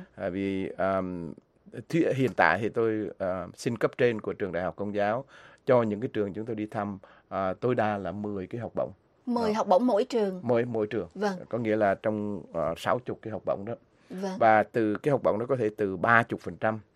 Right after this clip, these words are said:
Speaker 1: tùy theo cái điểm là thấp nhất, có nghĩa
Speaker 2: Vâng.
Speaker 1: là khoảng ba chấm bao nhiêu đó. Chúng tôi chưa thiết lập cái đó.
Speaker 2: Ừ.
Speaker 1: Có thể trong vài tuần tới thì chúng tôi sẽ thiết lập, à, hệ thống về vấn đề điểm và vấn đề học bổng. Như, à, mình, à, nói chung ra thì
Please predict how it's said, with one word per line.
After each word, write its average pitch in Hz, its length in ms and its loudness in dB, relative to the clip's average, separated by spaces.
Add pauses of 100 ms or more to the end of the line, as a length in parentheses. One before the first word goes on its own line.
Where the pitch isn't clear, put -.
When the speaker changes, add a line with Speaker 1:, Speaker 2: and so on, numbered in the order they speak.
(140)
Speaker 1:
tùy 101 140 0
theo 104 180 -4
cái 123 80 -6
điểm 90 300 -2 (460)
là 92 160 -2
thấp - 220 -2
nhất, 151 160 -2 (380)
có - 80 -8
nghĩa 104 80 -2
Speaker 2:
Vâng. 98 100 -2
Speaker 1:
là 85 220 -2
khoảng 104 300 -4
ba 110 180 2
chấm 127 300 -4
bao 120 120 -6
nhiêu 107 200 -4
đó. 110 140 -4 (360)
Chúng 113 140 -4
tôi 120 180 -4
chưa 131 260 4
thiết - 240 0
lập 110 160 2
cái 123 100 2
đó. 127 180 2 (180)
Speaker 2:
Ừ. 220 60 -10 (120)
Speaker 1:
Có 127 160 2
thể 113 200 0
trong 113 220 -2
vài 95 420 2 (420)
tuần 113 200 4
tới 117 260 4
thì 131 100 -4
chúng 101 100 -6
tôi 117 220 -4
sẽ - 140 -6
thiết - 280 -6
lập, 95 140 -2 (420)
à, 92 300 0
hệ 107 120 2
thống 113 400 -2
về 95 440 0
vấn 113 160 -4
đề 104 140 0
điểm 95 380 -2
và 101 140 2
vấn 107 180 -8
đề 107 120 -2
học 90 160 -12
bổng. 107 220 0 (440)
Như, 120 300 2 (100)
à, 101 300 -10
mình, 110 220 -4 (200)
à, 95 240 -2 (140)
nói 120 400 2
chung 139 220 6
ra 131 200 8
thì 101 260 -4